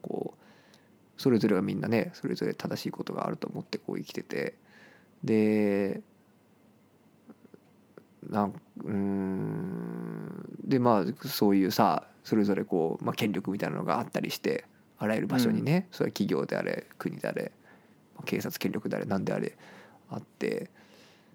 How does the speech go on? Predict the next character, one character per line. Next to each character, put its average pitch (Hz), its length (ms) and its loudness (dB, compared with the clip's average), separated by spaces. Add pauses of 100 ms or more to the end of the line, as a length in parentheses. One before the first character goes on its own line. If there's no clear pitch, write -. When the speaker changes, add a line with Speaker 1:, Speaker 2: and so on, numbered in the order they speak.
(640)
Speaker 1:
で、 123 1700 2